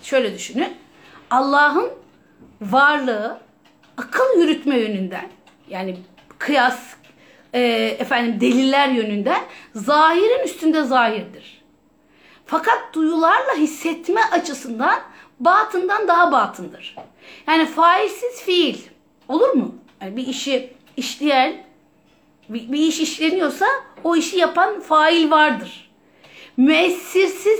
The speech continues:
eser olur mu? Hani bir eser varsa muhakkak onun eseri vardır. Sanatkarsız sanat olur mu? Olmaz. Eylem varsa eylemin sahibi vardır. O yüzden, e, büyükler demişlerdir ki, e,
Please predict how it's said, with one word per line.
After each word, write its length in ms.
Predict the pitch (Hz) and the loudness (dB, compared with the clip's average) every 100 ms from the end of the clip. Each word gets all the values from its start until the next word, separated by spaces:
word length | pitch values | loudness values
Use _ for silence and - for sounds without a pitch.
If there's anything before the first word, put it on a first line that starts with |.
| - | 0
eser 300 | 330 - 359 | -6 -2 -2
olur 260 | 370 381 508 | 0 2 2
mu? 220 | 262 202 | 2 0
Hani 180 | 247 233 | -4 -2
bir 80 | |
eser 360 | 269 - 330 320 | -4 -2 0 4
varsa 360 | 359 508 - 453 453 - - 311 | 2 2 -2 -4 -4 -12 -10 2
muhakkak 440 | 370 494 - - | 2 2 -2 0
onun 160 | 415 381 | 2 2
eseri 400 | 349 - 330 311 | 2 0 0 2
vardır. 540 | 208 185 - - - _ _ - - | 0 -2 -12 -20 -20 _ _ -20 -20
Sanatkarsız 920 | - - 320 392 381 - 370 359 440 | -12 0 2 4 0 0 0 0 -4
sanat 380 | - 359 381 392 | -2 0 0 0
olur 220 | 415 508 | 0 0
mu? 240 | 523 269 - | 0 -2 0
Olmaz. 500 | 294 320 285 196 - - - _ _ - - - - | 0 2 0 -2 -8 -18 -20 _ _ -20 -20 -8 0
Eylem 560 | 339 381 440 466 403 | 2 4 4 2 2
varsa 640 | 349 480 571 - 285 294 - - - - | 4 2 0 -2 -2 -2 -6 -20 -20 -6
eylemin 460 | 294 330 339 339 349 | 0 2 4 4 4
sahibi 560 | 339 302 269 277 277 269 | 2 0 0 0 -2 -2
vardır. 640 | 180 175 - - - - _ _ _ - - - | -2 -6 -20 -20 -20 -20 _ _ _ -20 -20 -4
O 80 | 339 | 0
yüzden, 380 | 440 571 571 330 | 2 2 2 2
e, 300 | 285 269 262 | 4 4 4
büyükler 480 | 302 370 370 440 330 | 2 2 0 -2 2
demişlerdir 680 | 320 311 - 320 320 494 523 | 2 0 0 0 0 -4 -6
ki, 200 | 285 208 - _ _ _ _ _ _ - | -8 -10 -12 _ _ _ _ _ _ -4
e, 360 | 269 247 240 | 2 4 2